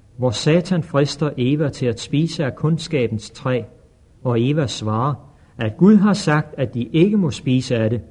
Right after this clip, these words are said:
for så skal de dø. Der er det, Satan svarer, "I skal ingenlunde dø." Det sagde han dengang,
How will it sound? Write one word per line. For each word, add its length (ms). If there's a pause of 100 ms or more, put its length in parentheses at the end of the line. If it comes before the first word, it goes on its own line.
(140)
for 140
så 160
skal 240
de 80
dø. 260 (1300)
Der 80
er 220
det, 120
Satan 480
svarer, 640 (300)
"I 120
skal 340
ingenlunde 640
dø." 260 (1500)
Det 120
sagde 260
han 200
dengang, 460